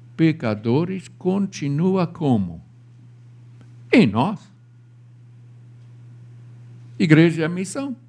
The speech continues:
E se não é missão, é um clube gostoso, mas não é igreja. É? <laughs> É um hospital para pecadores. Esta é a igreja. E daí,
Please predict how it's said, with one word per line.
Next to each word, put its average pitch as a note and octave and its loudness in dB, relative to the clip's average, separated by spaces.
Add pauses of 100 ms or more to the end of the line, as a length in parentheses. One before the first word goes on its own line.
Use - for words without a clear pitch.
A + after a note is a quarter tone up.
(100)
E F#3+ -8
se G3 -8
não C#3 0
é A#2 2
missão, G#3+ -2
é G3 -2
um F3+ -4
clube D#3+ -4
gostoso, A2 -4
mas F#2+ -4
não F#2+ -4
é F2 -6
igreja. - -6 (1900)
É? - 4 (1000)
<laughs> C3 2 (240)
É D3 0
um E3 0
hospital A#2+ -4
para B2 -8
pecadores. A#2 -10 (560)
Esta C#3 0
é D3 -8
a - -8
igreja. G2 -10 (880)
E C#3 4
daí, B2+ 2